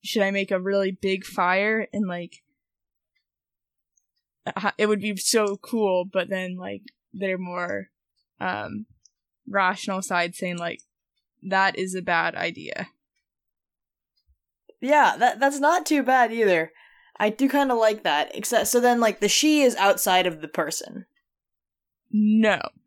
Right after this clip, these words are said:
Speaker 1: She is how the narrator first encounters this, like, more spontaneous side of themselves. Have you, um,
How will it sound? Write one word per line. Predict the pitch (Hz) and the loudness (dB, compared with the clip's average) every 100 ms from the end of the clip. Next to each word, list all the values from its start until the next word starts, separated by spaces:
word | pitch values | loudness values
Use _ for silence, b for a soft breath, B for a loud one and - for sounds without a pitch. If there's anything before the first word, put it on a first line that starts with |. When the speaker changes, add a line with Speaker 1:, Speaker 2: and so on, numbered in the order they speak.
| _ _ _ _ _ _ _ _ _ _ - | _ _ _ _ _ _ _ _ _ _ -14
Speaker 1:
She | 208 - 269 277 285 277 - | -8 -4 0 0 0 -2 0
is | 220 208 202 185 - _ _ _ _ _ _ _ - - - _ _ _ _ _ _ - | 2 2 -2 -6 -14 _ _ _ _ _ _ _ -20 -20 -20 _ _ _ _ _ _ -10
how | 190 214 208 202 185 - | -2 2 4 4 0 -8
the | 190 208 202 190 180 226 _ _ _ _ _ _ _ _ - _ - | -6 -2 -2 -2 -4 -8 _ _ _ _ _ _ _ _ -20 _ -2
narrator | 208 208 208 202 190 | 2 4 4 2 0
first | - 202 196 - | 0 -2 -2 -4
encounters | 190 - 180 185 185 175 185 | -6 -4 -2 -2 -2 -6 -8
this, | - 185 185 - | -6 -6 -6 -6
like, | 175 180 - - _ _ _ _ _ _ _ _ _ _ _ _ | -6 -8 -14 -20 _ _ _ _ _ _ _ _ _ _ _ _
more | 208 202 196 | 2 2 2
spontaneous | - 196 190 202 - 190 190 185 175 - | 2 2 2 0 -6 -8 -6 -4 -4 -6
side | 185 175 170 | -4 -2 -2
of | 151 | -8
themselves. | - 98 190 - - - - _ _ _ _ _ _ _ | -12 -12 -12 -12 -12 -14 -20 _ _ _ _ _ _ _
Have | - 208 | -4 2
you, | 240 254 269 - | 4 4 2 2
um, | 240 220 190 185 214 | 2 2 0 -4 -12